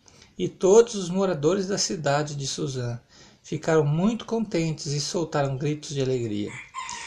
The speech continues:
E para os judeus brilhou a luz da felicidade, da alegria e da vitória. Em todas as cidades do reino onde foi lida a ordem do rei, os judeus ficaram felizes e se alegraram,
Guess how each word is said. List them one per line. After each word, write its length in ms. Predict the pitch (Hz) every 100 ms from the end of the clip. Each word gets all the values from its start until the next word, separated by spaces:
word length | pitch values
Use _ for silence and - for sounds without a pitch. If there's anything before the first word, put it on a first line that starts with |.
| - -
E 100 | 165
para 220 | 175 196
os 60 | 180
judeus 560 | 180 180 185 208 214 -
brilhou 440 | 175 165 170 190
a 40 |
luz 300 | 180 175 185
da 120 | 156 160
felicidade, 880 | - 156 - 156 143 151 214 208 170
da 120 | 147
alegria 600 | 135 131 143 190 233 226
e 40 |
da 120 | 202
vitória. 600 | 196 220 - 143 120 113 - _ _ - - -
Em 160 | 147
todas 280 | - 165 143
as 120 | 147
cidades 400 | - 143 131 131
do 100 | 135
reino 380 | 120 160 196 185
onde 140 | 151
foi 220 | 135 156 147
lida 380 | 135 135 135
a 80 | 127
ordem 540 | 131 170 196 220 214 - -
do 100 | 127
rei, 400 | 131 139 202 254
os 160 | 180
judeus 440 | 202 196 151 147 -
ficaram 340 | 147 135 131
felizes 640 | - 135 135 226 226 220
e 40 | 208
se 100 | 226
alegraram, 520 | 214 202 135 123